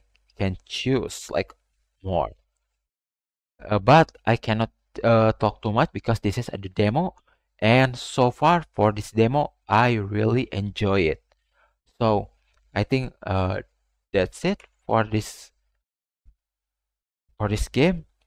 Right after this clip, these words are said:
So thank you so much for everyone watching this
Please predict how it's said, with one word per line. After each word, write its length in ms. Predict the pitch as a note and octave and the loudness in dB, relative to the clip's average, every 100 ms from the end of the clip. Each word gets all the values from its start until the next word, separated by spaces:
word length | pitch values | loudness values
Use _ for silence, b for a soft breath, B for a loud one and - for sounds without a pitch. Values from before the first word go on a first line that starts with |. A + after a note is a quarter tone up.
| _ | _
So 640 | _ - - A#2+ G#2+ G#2 G2+ _ _ _ _ _ _ _ | _ -20 -4 2 2 2 -6 _ _ _ _ _ _ _
thank 100 | C#3 | -2
you 80 | C3 | -2
so 160 | - B2+ | -2 -2
much 140 | C3+ | -2
for 120 | - - | -2 -2
everyone 380 | A2 A2 A2+ G#2+ | -2 0 0 -2
watching 460 | G2+ G#2+ - G#2 G2+ | -2 -4 -2 -6 -2
this 320 | G2 - | -4 -4